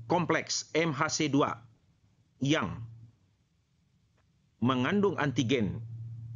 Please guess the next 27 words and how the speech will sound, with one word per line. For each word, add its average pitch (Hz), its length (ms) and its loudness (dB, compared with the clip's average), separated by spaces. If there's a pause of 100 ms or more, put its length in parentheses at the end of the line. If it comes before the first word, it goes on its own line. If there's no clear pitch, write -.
(140)
ya, 175 240 6 (160)
dan 113 480 2 (1040)
di, 123 320 2 (400)
di, 117 400 0
diikat 151 640 0 (160)
oleh 110 160 2
T 113 160 2
C - 240 0
R 143 320 0 (320)
dan 113 400 0 (160)
C 123 240 0
D 107 80 4
empat 147 320 0 (480)
disebut 135 480 2
sinyal 143 400 0
satu. 135 320 0 (960)
Dinamai 180 400 2
ini 151 80 2
sinyal 139 480 0 (160)
karena 151 480 0 (320)
akan 120 400 -2
ada 160 400 0 (1200)
isyarat 190 480 0 (160)
ke 165 160 2
dalam 143 400 0
sel 156 320 0
T, 147 400 2